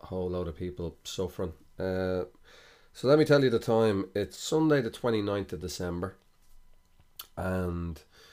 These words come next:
it's just wrapping up in the Arsenal-Chelsea game that is one all. Uh, the Liverpool team has been announced.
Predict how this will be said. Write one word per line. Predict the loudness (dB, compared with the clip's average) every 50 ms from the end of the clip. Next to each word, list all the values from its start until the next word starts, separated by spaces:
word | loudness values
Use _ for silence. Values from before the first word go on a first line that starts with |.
| -20 _ _ _ _ _ _ _ _ _ _ _ _
it's | -4 -2 -2 -2 -2 -4 -8 -12 -10 -10 -8 -10 -12 -14 -16 -20 _ _ _ _ _ -12
just | -8 -8 -6 -2
wrapping | 2 2 2 2 2 0
up | -2 0 -2
in | -2 -2
the | 0
Arsenal-Chelsea | 0 0 0 0 -2 -4 -6 -4 -4 -4 -4 -4 -6 -6
game | -4 -4 -4 -4
that | -4 -4 -4
is | -6 -6
one | -6 -4 -4 -4 -4 -4
all. | -4 -4 -4 -6 -8 -12 -18 _ _ -10
Uh, | -8 -6 -6
the | -4 -4
Liverpool | -4 -4 -4 -6 -4 -4 -4 -2 -2
team | -4 -4 -4 -4 -4
has | -4 -4
been | -4 -6 -4 -4
announced. | -4 -4 -4 -4 -4 -6 -8 -10 -14 -18 -20 -20